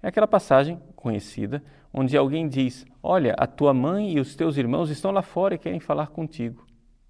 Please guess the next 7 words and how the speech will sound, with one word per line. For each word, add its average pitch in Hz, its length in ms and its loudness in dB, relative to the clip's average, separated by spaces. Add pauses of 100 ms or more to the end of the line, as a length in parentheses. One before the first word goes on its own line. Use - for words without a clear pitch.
(440)
E 127 100 -8
Jesus 117 380 -6
responde: 110 680 -10 (880)
"Quem 226 240 -4
é 214 60 -4
minha 185 180 -2
mãe? 110 260 -2